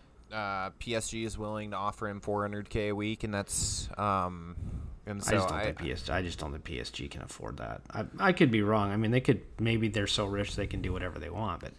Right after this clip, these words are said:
Speaker 1: I
Speaker 2: I,
Speaker 1: think
Speaker 2: I
Speaker 1: that's what
Speaker 2: just
Speaker 1: we're seeing with P S G is they can throw money into an endless pit and no one gives a shit.
Speaker 2: They were supposed to be getting held accountable, uh,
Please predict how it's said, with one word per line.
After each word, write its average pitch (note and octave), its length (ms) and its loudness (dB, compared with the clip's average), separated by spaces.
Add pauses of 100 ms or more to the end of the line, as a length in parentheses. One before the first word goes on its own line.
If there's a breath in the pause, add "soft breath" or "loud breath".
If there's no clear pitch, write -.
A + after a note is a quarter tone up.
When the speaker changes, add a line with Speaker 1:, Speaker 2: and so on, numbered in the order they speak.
(580 loud breath)
Speaker 1:
I G2+ 120 10
Speaker 2:
I, - 40 8
Speaker 1:
think G2+ 140 4
Speaker 2:
I G#2 40 4
Speaker 1:
that's G#3 180 10
what E3 80 12
Speaker 2:
just D3 80 10
Speaker 1:
we're C#3 80 12
seeing A#2 300 6
with F#2 140 2
P F#2+ 140 4
S F2+ 160 2
G F#2 140 2
is F2+ 240 0
they A2+ 420 4
can A2+ 300 0
throw G#2+ 340 8
money F#2+ 300 0
into F#2 240 -4
an F2+ 100 -2
endless F2+ 320 -2
pit F2+ 260 2
and F2 140 -4
no E2+ 80 -2
one E2+ 160 -2
gives E2 180 -2
a D#2 60 0
shit. D#2+ 300 -2 (1400 soft breath)
Speaker 2:
They B2 140 6
were A#2 80 8
supposed D3+ 320 6
to G#2 60 -4
be G2 160 2
getting F#2+ 300 2
held F#2 200 -2
accountable, D#2 720 -2 (460)
uh, - 180 -4